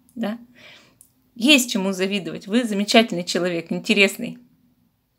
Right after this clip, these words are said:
Для многих интересный. А, и в любом случае есть те, кто еще и восхищается вами.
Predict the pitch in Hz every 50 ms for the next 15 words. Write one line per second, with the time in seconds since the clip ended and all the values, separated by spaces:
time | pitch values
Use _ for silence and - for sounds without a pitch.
0 | _ - - 190 208 214 208 208 214 208 180 180 - - 175 165 - - 165 -
1 | 165 156 - - - - - - _ _ _ _ _ - _ _ _ - _ _
2 | _ _ _ _ - - - - 180 180 180 175 170 170 - - 208 196 214 233
3 | 226 254 269 269 262 - 233 233 - 208 190 202 220 220 - - 254 247 - -
4 | 180 175 170 170 - _ _ _ _ - 220 190 - 226 202 170 180 175 - -
5 | 185 - - 180 170 165 165 - - 170 143 160 156 156 156 156